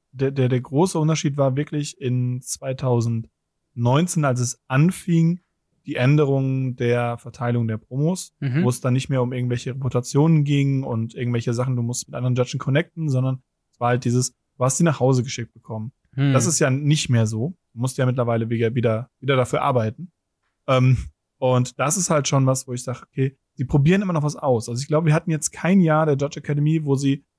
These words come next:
Speaker 1: nicht irgendwas geändert haben in Richtung, äh, Volldistribution oder auch, äh, Konferenzen, ähm, irgendwelche komischen zusätzlichen Tracks, die dabei kommen, die man machen kann, nicht machen kann und so weiter und so fort.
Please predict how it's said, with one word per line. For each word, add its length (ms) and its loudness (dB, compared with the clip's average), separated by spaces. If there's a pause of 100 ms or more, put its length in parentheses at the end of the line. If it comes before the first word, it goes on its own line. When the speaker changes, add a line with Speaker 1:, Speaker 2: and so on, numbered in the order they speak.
(140)
Speaker 1:
nicht 360 0
irgendwas 380 2
geändert 440 0
haben 360 -4 (200)
in 120 -4
Richtung, 480 0
äh, 340 -2 (380)
Volldistribution 840 0
oder 320 2
auch, 260 2 (100)
äh, 140 -4
Konferenzen, 880 -2 (340)
ähm, 300 2
irgendwelche 580 2
komischen 720 -4 (680)
zusätzlichen 560 0
Tracks, 380 0
die 100 0
dabei 380 4
kommen, 500 0
die 100 2
man 140 0
machen 240 -6
kann, 400 -4
nicht 220 -8
machen 200 -4
kann 400 0 (520)
und 180 0
so 80 0
weiter 160 2
und 80 -2
so 80 -4
fort. 280 -4